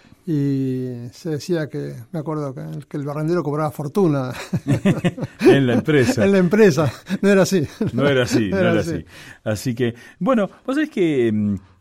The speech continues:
Speaker 2: eh, si te parece bien, vamos a empezar escuchando un, eh, tema musical, y me sorprendió cuando Santiago, nuestro productor, me dijo, "Mirá, mirá los temas que trajo Luis", y, mm,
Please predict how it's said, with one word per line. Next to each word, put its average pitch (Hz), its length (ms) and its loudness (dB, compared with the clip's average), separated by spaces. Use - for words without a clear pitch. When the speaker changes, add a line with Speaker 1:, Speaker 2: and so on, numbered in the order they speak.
Speaker 2:
eh, 101 840 -2
si - 180 -8
te 107 120 -4
parece 143 340 -2
bien, 170 220 -2
vamos 151 320 -4
a 104 280 0
empezar 107 360 -4
escuchando 135 640 -4
un, 120 400 -4
eh, 98 360 -2
tema 143 240 0
musical, 113 760 -2
y 123 340 0
me 127 220 -2
sorprendió 160 800 -2
cuando 101 440 -2
Santiago, 107 600 0
nuestro 98 360 -6
productor, 107 680 -4
me 117 80 -4
dijo, 127 160 -4
"Mirá, 156 340 -6
mirá 147 160 -2
los 202 180 -2
temas 175 260 -4
que 110 120 -6
trajo 139 320 -4
Luis", 123 460 -2
y, 104 600 0
mm, 98 300 -2